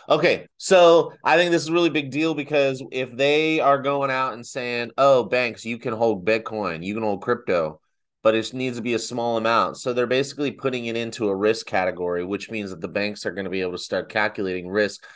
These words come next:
and when they hold it. And, um, and that'll help understand,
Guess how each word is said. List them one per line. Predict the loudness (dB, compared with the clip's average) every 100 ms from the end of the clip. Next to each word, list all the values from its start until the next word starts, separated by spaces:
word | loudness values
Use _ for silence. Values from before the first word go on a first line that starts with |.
| _ -8
and | -4
when | -2
they | -2
hold | 0 2 2
it. | 0 -4 _ _ -4
And, | 0 0 0 2
um, | 4 4 2 -2 -6
and | -4 0
that'll | 2 4 4
help | 4 2 4 0
understand, | -4 -6 -10 -8 -4 -4 -2 -4 -6 -10